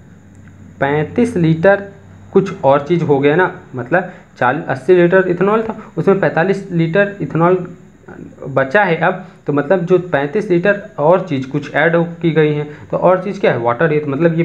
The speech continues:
पैंतीस लीटर हमारा water हो जाएगा। समझ में आया ना? तो यही हमारा answer होगा, that means third वाला हमारा correct option होगा। समझ में आया ना फ्रेंड? कोई डाउट होगा तो आप comment box में comment कर दीजिएगा, मैं next video में इसको solve करने की पूरी कोशिश करूँगा,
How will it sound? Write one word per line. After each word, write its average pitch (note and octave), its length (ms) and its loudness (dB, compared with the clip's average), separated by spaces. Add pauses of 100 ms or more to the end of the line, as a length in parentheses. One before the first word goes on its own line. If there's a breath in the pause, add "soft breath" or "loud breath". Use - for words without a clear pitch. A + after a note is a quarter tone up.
पैंतीस D3 400 -2
लीटर C#3 180 0
हमारा B2+ 300 0
water B2 320 -2
हो B2+ 80 -2
जाएगा। C3 320 -2 (580)
समझ D3+ 200 0
में F3+ 100 2
आया G3 80 0
ना? B3 180 -4 (180)
तो B2+ 80 -6
यही B2 240 2
हमारा C3+ 300 2 (100)
answer B2 280 -6
होगा, A#2+ 140 -2
that B2+ 160 -2
means E3+ 160 -2 (120)
third F3 140 2
वाला C3+ 180 0
हमारा C#3+ 240 -2 (200)
correct A2 280 -6
option A#2+ 240 -8
होगा। A#2+ 200 -10 (840)
समझ D#3+ 200 0
में F#3 60 2
आया G#3 100 0
ना A#3 80 -2
फ्रेंड? B2+ 260 -4
कोई F3+ 200 2
डाउट F#3+ 280 2
होगा B3 140 0
तो B3 80 0
आप - 140 -2
comment G#3+ 240 0
box A3 220 -2
में - 140 -8
comment E3+ 340 -2
कर G3+ 80 0
दीजिएगा, A3 340 -4
मैं E3+ 200 -2
next G#3 320 -2
video F#3+ 180 -2
में G3+ 80 0
इसको G3 140 -4
solve C3+ 240 -4
करने D#3+ 160 -2
की G3+ 80 -4
पूरी A#2 220 -2
कोशिश A2+ 260 -8
करूँगा, A#2+ 320 -8